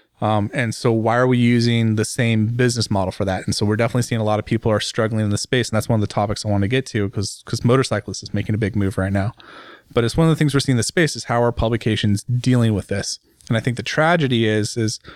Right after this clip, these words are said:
we're just kinda going lowest common denominator, or what you would call a race to the bottom.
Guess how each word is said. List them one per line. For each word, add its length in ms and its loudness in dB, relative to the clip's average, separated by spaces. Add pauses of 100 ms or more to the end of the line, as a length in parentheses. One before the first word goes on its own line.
(380)
we're 100 4
just 120 -2
kinda 160 0
going 220 2
lowest 300 2
common 240 0
denominator, 460 0
or 60 2
what 160 0
you 160 2
would 100 0
call 580 0
a 80 0
race 280 -2
to 100 -2
the 80 -6
bottom. 380 -4